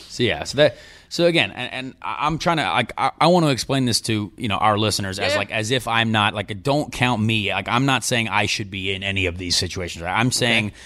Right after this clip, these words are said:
Speaker 1: there are other drivers, eh, you know, y-, could I potentially be like that guy? Yeah, of course.
Speaker 2: Yeah.
Speaker 1: But, like,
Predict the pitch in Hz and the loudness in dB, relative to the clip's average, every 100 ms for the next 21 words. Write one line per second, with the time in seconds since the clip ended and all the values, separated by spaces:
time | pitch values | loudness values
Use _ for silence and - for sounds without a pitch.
0 | - - 123 120 117 123 117 110 107 101 | -14 -4 0 2 2 0 0 4 4 4
1 | 101 101 90 - - - - - 101 104 | 0 -2 -4 -10 -16 -20 -12 -8 -8 -8
2 | - 87 82 92 101 131 90 85 - 131 | -12 -6 -4 -4 2 2 4 0 -6 -12
3 | - 139 - - - - 143 - - - | -10 -12 -14 -20 -20 -10 -10 -10 -12 -4
4 | 120 113 123 - 131 131 123 98 120 143 | 0 0 0 0 -2 0 -2 2 2 4
5 | 156 135 135 131 160 175 202 185 214 - | 2 2 0 2 0 4 4 4 4 2
6 | - - - - 240 110 | -2 0 0 2 0 0